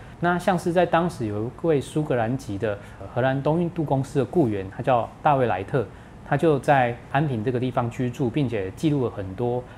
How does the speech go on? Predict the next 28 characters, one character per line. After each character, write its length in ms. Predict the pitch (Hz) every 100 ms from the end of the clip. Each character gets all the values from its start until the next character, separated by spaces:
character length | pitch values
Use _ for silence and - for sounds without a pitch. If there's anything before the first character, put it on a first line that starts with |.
| - -
住 140 | 151 139
在 200 | 143 135
安 200 | 143 156
平 180 | - 107
的 40 |
这 100 | 104
边 240 | 131 117 117
汉 240 | - 151
人 260 | 110 95 95
的 120 | 101
故 220 | 98 131 104
事。 240 | - 104 - - - - - -
那 80 | 202
尤 160 | 180
其 160 | 196 139
他 160 | 156
就 100 | 160 160
记 200 | 175 160
录 160 | 151
到 200 | 143 135
了 180 | 107 95 - - - -
所 220 | - 104
谓 160 | 127 - -
地 100 | 160 113
牛 240 | 101 92
的 80 | 98
故 220 | - 117
事。 240 | 101 -